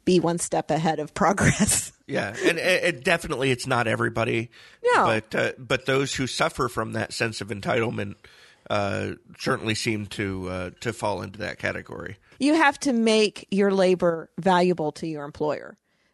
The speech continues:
Speaker 1: uh, and to be worth your paycheck. I think we were talking about that earlier in the previous episode, is
Speaker 2: Yeah.
Speaker 1: that, that you have to be responsible to earn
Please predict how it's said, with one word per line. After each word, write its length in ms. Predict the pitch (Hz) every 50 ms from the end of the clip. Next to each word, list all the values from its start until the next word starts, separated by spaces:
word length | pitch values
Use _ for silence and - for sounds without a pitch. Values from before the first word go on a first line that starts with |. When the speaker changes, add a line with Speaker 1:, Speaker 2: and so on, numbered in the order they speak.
| _ _ _ -
Speaker 1:
uh, 380 | 160 160 147 143 143 - - - - - - _ _ _ -
and 460 | - 170 175 170 165 160 156 151 151 - _ _ _ _ - - -
to 100 | 214 202
be 140 | 208 220
worth 220 | 220 233 240 269 -
your 100 | 277 247
paycheck. 460 | 294 302 330 - - 196 156 - - -
I 80 | 202
think 160 | - 254 247 240
we 120 | 247 240
were 80 | 226 220
talking 380 | 226 254 208 - - 208 196
about 240 | 196 175 190 185 -
that 140 | - 180 -
earlier 420 | - 190 196 220 202 180 156 160
in 80 | 156 151
the 80 | 165
previous 420 | - - 196 185 175 175 165 - -
episode, 540 | 190 - - 170 - - 160 156 143 151 151
is 140 | - 165
Speaker 2:
Yeah. 160 | 135 127 107 -
Speaker 1:
that, 140 | - 95 - - - _ _ _ _ _ -
that 340 | - 175 202 180 160 151 - _ - 160 - _ _ _ _ _ -
you 180 | 196 214 214
have 220 | 254 254 226 - -
to 280 | - 254 220 190 180 180 - _ _ _ _ -
be 200 | 185 190 226 233
responsible 840 | 240 226 208 196 - - 202 190 202 208 - 214 185 180 160 156 156
to 280 | - - 196 170 165 - -
earn 560 | - 190 196 202 202 190 175 165 160 160 165